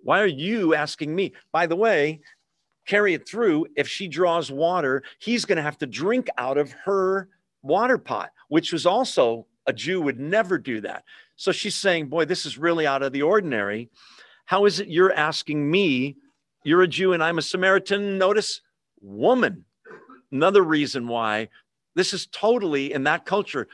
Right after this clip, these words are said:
We don't do this. Is that biblical? No, right? But for a lot of reasons, the, the men were so, uh, autonomous and in charge, they made these rules. God didn't say,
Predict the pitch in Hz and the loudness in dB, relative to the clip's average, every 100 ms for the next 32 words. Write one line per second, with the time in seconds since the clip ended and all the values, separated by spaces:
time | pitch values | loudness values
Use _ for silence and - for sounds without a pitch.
0 | _ 151 147 139 135 202 220 113 - - | _ 0 0 -2 0 0 0 -2 -4 -12
1 | - _ _ _ _ _ _ _ _ _ | -16 _ _ _ _ _ _ _ _ _
2 | _ _ _ _ 117 - 101 - 151 190 | _ _ _ _ -6 -2 -4 0 0 0
3 | 240 262 262 - - 139 226 - - _ | -4 -6 -6 -12 -8 -4 -4 -4 -14 _
4 | _ _ _ _ _ _ _ 120 139 180 | _ _ _ _ _ _ _ 0 0 -2
5 | _ - - - 175 - - _ _ _ | _ -20 -20 2 2 2 -10 _ _ _
6 | _ _ _ - 160 147 175 180 143 135 | _ _ _ 2 4 6 6 4 2 -2
7 | 120 131 131 - _ 135 - 127 - 120 | -4 -6 -8 -10 _ -4 -4 -8 -8 -6
8 | 131 160 160 156 139 120 - - 175 165 | 2 2 2 -4 -2 -4 -4 -2 2 4
9 | 165 165 - 123 117 - 196 196 151 135 | 2 -2 -4 -4 -4 -4 -2 -2 -2 -4
10 | - - 135 147 123 113 196 196 151 135 | -6 -6 -6 -4 -6 -2 0 2 2 0
11 | 127 - - - 143 160 151 147 131 135 | -4 -14 -20 0 2 4 2 0 0 -2
12 | 117 131 165 127 82 - - - _ 104 | -4 0 2 2 -2 -10 -18 -20 _ 0
13 | 143 175 202 156 131 120 104 127 117 104 | 2 4 2 0 -2 -2 -2 0 0 -2
14 | 110 | -8